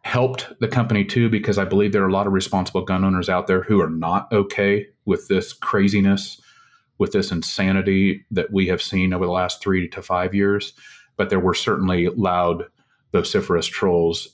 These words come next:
as we've seen, the same sort of people now we see on the right. Um, anytime somebody, some Republican says something bad about Trump, right, the Republican troll army goes into full force. And,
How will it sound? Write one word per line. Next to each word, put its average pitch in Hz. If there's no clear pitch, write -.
as 92
we've 82
seen, 82
the -
same 107
sort 92
of -
people 82
now 82
we 82
see 92
on 85
the 78
right. 85
Um, 82
anytime 92
somebody, 85
some 110
Republican 92
says 85
something 92
bad 87
about 85
Trump, 90
right, 87
the 87
Republican 90
troll 90
army 82
goes 85
into 82
full 85
force. 82
And, 80